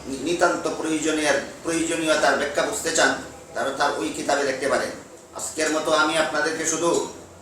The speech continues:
এই, এই তথ্যটাই দিতে চাই যে ছবির ব্যবহার, মানুষ পশুর ছবি তোলা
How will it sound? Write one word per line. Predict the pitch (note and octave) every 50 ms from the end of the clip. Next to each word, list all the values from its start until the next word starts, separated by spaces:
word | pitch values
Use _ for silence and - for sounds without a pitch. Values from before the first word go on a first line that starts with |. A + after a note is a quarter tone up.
| - - -
এই, | B2+ C#3 C#3+ C3+ - - - - - - - - -
এই | C3 E3 E3 E3 E3
তথ্যটাই | - - - - F#3+ F#3 F#3 F#3 F3+
দিতে | E3+ F3 F3 E3+ E3+ -
চাই | D#3+ D3+ C#3 C3+ - - - - - - - - - - - -
যে | A#2 B2+ - - -
ছবির | D3 D3 E3 F3+ F#3+ F#3 F3+ -
ব্যবহার, | D3+ D3 D3+ E3 D#3+ D#3+ C#3+ C3+ - - - - - - - - - -
মানুষ | B2 C#3+ F3 F3+ - - -
পশুর | F3 - F3 E3+ E3+ - -
ছবি | D#3+ D3+ E3 F3 E3 D#3+
তোলা | D#3 D#3+ D#3+ C#3 - - -